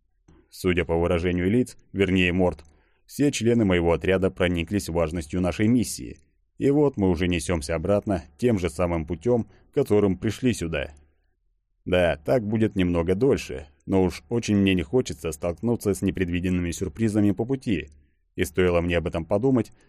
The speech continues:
как взгляд зацепился за несколько потёртых кирпичей в кладке уходящего в сторону небольшого коридорчика.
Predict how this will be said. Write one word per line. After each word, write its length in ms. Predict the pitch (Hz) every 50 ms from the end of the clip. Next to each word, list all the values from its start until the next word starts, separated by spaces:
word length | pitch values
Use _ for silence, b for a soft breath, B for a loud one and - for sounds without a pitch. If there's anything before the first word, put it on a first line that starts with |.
| b _
как 180 | - 143 127
взгляд 380 | 104 95 92 101 101 107 110 101
зацепился 600 | 95 92 - - 92 - 110 110 104 - 120 110
за 160 | 92 92 90
несколько 420 | 90 87 82 - - 92 - 107
потёртых 480 | - - 82 - - 87 82 - 92 -
кирпичей 520 | - 110 104 - 123 120 - - 123 95
в 120 | - - -
кладке 380 | - 131 120 98 - - 95
уходящего 480 | 85 - 101 98 104 90 82 - 92 90
в 60 | 82
сторону 320 | - - 107 92 87 85 85
небольшого 500 | 87 87 87 98 92 - 101 87 82 78
коридорчика. 720 | - 98 101 101 107 90 78 - - - - 60 60